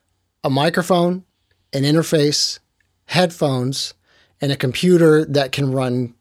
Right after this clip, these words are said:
Google Chrome. And from that, you can get a Source Connect live feed out to a studio.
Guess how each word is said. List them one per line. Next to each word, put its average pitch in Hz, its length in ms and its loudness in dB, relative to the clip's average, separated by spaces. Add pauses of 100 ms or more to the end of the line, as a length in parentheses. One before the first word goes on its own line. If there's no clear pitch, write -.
Google 139 340 2
Chrome. 117 380 -4 (1080)
And 135 180 -2
from 185 220 2
that, 175 200 4
you 160 120 2
can 156 160 0
get 139 380 2
a 139 100 0
Source 160 300 2
Connect 156 260 -2
live 139 320 0
feed 123 340 -2
out 123 220 -4
to 123 120 -4
a 110 40 -2
studio. 98 380 -6